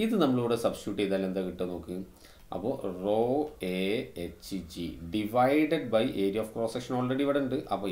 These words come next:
A. അപ്പോ A, A cancelled. അപ്പോ നിങ്ങൾക്ക് പ്രഷറിന്റെ equation കിട്ടി. എന്താ കിട്ടി? അതിന് നല്ല സ്റ്റൈലായിട്ട് നമ്മൾ എങ്ങനെ എഴുതാ?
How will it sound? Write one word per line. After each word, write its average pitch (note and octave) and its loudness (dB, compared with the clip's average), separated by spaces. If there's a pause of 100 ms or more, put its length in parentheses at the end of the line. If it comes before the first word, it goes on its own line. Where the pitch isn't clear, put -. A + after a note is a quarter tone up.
(120)
A. - -6 (360)
അപ്പോ F3 2 (300)
A, A2+ 4 (240)
A F#2 0 (140)
cancelled. D#2+ -6 (100)
അപ്പോ G2+ -2
നിങ്ങൾക്ക് G#2+ -2
പ്രഷറിന്റെ G2+ -2 (180)
equation - -6
കിട്ടി. F#2+ -4
എന്താ G2 0
കിട്ടി? G#2+ -2 (280)
അതിന് F#2 -4
നല്ല F#2 0
സ്റ്റൈലായിട്ട് G#2 0
നമ്മൾ A2 -2
എങ്ങനെ A2 0
എഴുതാ? A#2 2